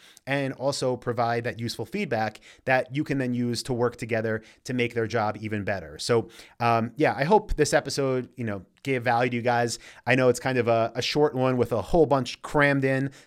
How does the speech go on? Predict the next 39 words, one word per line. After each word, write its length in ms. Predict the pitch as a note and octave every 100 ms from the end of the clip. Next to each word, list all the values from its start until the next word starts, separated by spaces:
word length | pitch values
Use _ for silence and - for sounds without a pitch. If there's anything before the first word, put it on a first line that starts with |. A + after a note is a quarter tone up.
| _
talking 260 | E3+ D#3 D3+
kind 160 | C#3
of 80 | C3+
fast 260 | C#3+ C3+ -
'cause 100 | -
I'm 120 | C3
excited 340 | A2+ C3 B2+
about 240 | A#2+ B2 A#2+
this. 280 | B2 A#2+ - - - _
But 260 | C#3 C#3 C3
the, 300 | C3 C3 B2
the 100 | C3+
whole 200 | F3+ F#3
point, 340 | F3+ D3 C#3
the 80 | B2
whole 160 | C3 C#3+
message 380 | B2 - B2
really 320 | G#2+ A#2+ A#2 A2+
is 320 | A2+ G#2+ - - - _
so 340 | - - D#3 D#3+
often 420 | C#3+ D#3 C#3+ C3+
as 340 | B2 B2 B2 A#2+
lifestyle 560 | A2 B2+ B2+ B2+ A#2+ A#2+
entrepreneurs, 760 | A#2 A2 - A#2 A2+ A2 G#2+ - - _
you 80 | A#2+
know, 100 | A2+
we 180 | A2 C3+
know 380 | C#3 D3 C#3+ C#3+
it's 160 | A#2+
time 320 | - C3+ B2 A#2+
to 100 | A#2
bring 260 | A#2 A#2
somebody 380 | A2 C3 B2 A#2+
onto 240 | A2+ G#2+
the 120 | A2 F#2+
team. 480 | - C3 B2+ C3+ C3+ - - -
We 460 | A#2+ C#3 C#3 C#3 C#3+
are 180 | B2+ C3
not 380 | C3 B2+ B2+